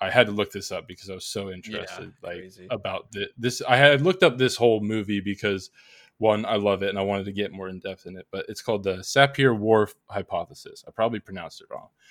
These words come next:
Speaker 1: but it basically is saying that the speaker's language shapes their cognitive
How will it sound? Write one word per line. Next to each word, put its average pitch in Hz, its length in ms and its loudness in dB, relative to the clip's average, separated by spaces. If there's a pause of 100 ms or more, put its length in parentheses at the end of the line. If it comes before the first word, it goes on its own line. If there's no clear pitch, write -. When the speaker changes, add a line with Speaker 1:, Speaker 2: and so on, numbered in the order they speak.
(240)
Speaker 1:
but 113 100 2
it 113 100 -4
basically 139 500 4
is 107 140 -2
saying 101 300 2
that 98 200 -4 (280)
the - 80 -16
speaker's 135 400 0
language 110 480 2
shapes 113 400 2
their 104 140 4
cognitive 98 880 0